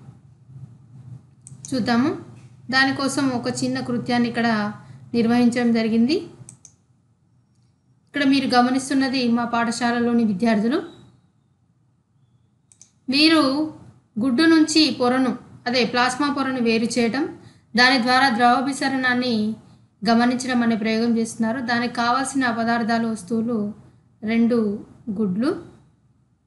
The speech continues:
ఒకే పరిమాణంలో ఉండాలి, బీకర్లు, ఆ రెండు బీకర్లలో కూడా నీటిని పోయడం జరిగింది సమాన పరిమాణంలో.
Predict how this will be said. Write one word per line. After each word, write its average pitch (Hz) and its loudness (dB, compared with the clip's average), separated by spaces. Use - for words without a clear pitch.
ఒకే 240 -4
పరిమాణంలో 214 0
ఉండాలి, 202 -4
బీకర్లు, 240 0
ఆ 233 0
రెండు 247 0
బీకర్లలో 269 0
కూడా 254 0
నీటిని 226 0
పోయడం 226 -4
జరిగింది 220 -6
సమాన 220 -2
పరిమాణంలో. 220 -6